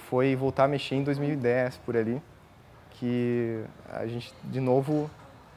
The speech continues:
tentou, ah, eu sabia da oportunidade,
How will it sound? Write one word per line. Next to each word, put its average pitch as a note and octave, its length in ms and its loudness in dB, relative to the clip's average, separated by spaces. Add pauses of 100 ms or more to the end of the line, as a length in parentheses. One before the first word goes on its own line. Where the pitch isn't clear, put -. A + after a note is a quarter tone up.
(180)
tentou, C#3 720 6
ah, A#2 440 2 (280)
eu B2 80 -4
sabia D3 240 4
da E3 60 4
oportunidade, D#3 680 0